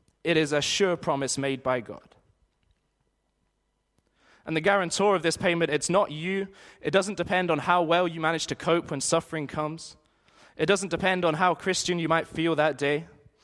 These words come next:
It depends on the unfailing, the unwavering, the rock-solid Spirit of God, the Spirit that will keep you until the very end, until you enter that glory, until you are embraced in the arms of Jesus.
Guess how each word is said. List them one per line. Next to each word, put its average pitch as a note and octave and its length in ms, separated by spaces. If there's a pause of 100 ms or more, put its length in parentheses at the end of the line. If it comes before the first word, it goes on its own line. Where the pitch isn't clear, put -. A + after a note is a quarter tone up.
(240)
It E3 160
depends F3+ 500 (340)
on D3+ 140
the D3+ 200
unfailing, C#3 720 (400)
the C#3+ 200
unwavering, C3+ 720 (240)
the C3 140
rock-solid C3+ 680
Spirit - 460
of B2 140
God, F#2+ 300 (540)
the C#3 120
Spirit D3 440
that C#3 120
will C3+ 120
keep - 340
you A#2+ 120
until A#2 260
the A2+ 100
very A2+ 280
end, G2+ 440 (480)
until D#3 340
you D3+ 160
enter D#3 320
that C3 220
glory, A2 340 (160)
until D3 320
you C#3+ 140
are C3+ 100
embraced D3 460
in B2+ 80
the A#2+ 100
arms C3 320
of B2+ 180
Jesus. - 520